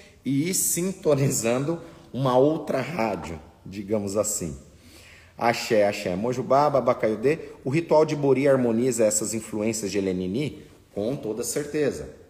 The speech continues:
Dentro do Odu Ediobê, e tem outros Odus que também falam isso, como o Odu Obeyonun, tem algumas histórias do Odu Ogundamede e outros Odus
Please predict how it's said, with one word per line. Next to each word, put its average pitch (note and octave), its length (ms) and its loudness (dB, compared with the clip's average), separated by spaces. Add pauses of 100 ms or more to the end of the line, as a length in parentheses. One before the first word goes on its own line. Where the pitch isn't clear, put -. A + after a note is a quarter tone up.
(540)
Dentro C3 400 -4
do B2 120 -2
Odu A2+ 300 -2
Ediobê, A2 800 -4 (440)
e A2+ 60 -6
tem C3 300 -2
outros C#3 440 0
Odus B2 300 -4
que - 80 -14
também A2 240 -6
falam G2+ 340 -4
isso, C#3 360 -6 (100)
como G#2 220 -4
o G2+ 120 -4
Odu G2+ 260 -6
Obeyonun, F#2+ 840 -4
tem G#2+ 400 -6
algumas G2 420 -6
histórias F2+ 380 -6
do F#2 220 -8
Odu F2+ 240 -8
Ogundamede F2+ 960 -6
e G2 80 -8
outros B2 460 0
Odus A2 400 -6